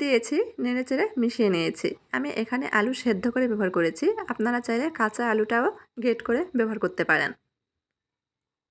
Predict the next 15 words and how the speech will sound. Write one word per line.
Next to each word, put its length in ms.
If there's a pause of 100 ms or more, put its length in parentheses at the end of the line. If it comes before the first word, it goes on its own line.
(2500)
খুব 200
ভালোভাবে 400 (800)
মিশিয়ে 440
নিয়েছি। 360 (1500)
মিশানো 380
হয়ে 180
গেলে 180 (640)
এখন 240 (180)
এর 180
মধ্যে 300 (160)
আগে 140
থেকে 280 (840)
ডিম 320
ভেজে 380 (340)
স্ক্রাম্বল 520